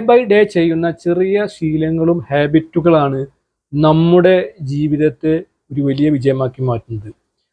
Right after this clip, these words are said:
ഉദാഹരണം പറയുകയാണെങ്കിൽ, നമ്മൾ ഒരു, ഒരു നൂറ് പേജുള്ള ഒരു പുസ്തകം നമുക്ക് ഒറ്റയടിക്ക് വായിക്കുക എന്ന് പറയുന്നത് അത്ര ബുദ്ധിമുട്ടാണ്. അതിൻ്റെ സ്ഥാനത്ത് നിങ്ങൾ ആ ഒരു നൂറ് പേജ് നിങ്ങൾ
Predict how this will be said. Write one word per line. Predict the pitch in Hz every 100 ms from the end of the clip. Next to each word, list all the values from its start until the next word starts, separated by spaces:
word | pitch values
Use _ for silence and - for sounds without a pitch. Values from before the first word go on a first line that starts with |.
| _ 196
ഉദാഹരണം | 214 233 233 226
പറയുകയാണെങ്കിൽ, | 220 208 202 190 185 175 180
നമ്മൾ | 170 165 165
ഒരു, | 170 165 185 185 - _ _ 175
ഒരു | 185 175 165 170
നൂറ് | 190 202
പേജുള്ള | 202 202 185 196
ഒരു | 190
പുസ്തകം | 170 - 156 160 156 160 _ _ 143
നമുക്ക് | 143 156 151 - _
ഒറ്റയടിക്ക് | 147 - 214 196 190
വായിക്കുക | 185 156 151 160 165
എന്ന് | 156 151
പറയുന്നത് | 143 135 139
അത്ര | - 135 143 - _ 139
ബുദ്ധിമുട്ടാണ്. | 127 127 123 120 101 98 _ _ _ _ _ _ _ _ _ _ -
അതിൻ്റെ | 208 226 233 247 233 - _ _
സ്ഥാനത്ത് | _ - 180 180 180 185 170
നിങ്ങൾ | 165 165 165 175
ആ | 180 208
ഒരു | 196 185 180
നൂറ് | 170 160 180
പേജ് | 156 151 143 160
നിങ്ങൾ | 151 147 147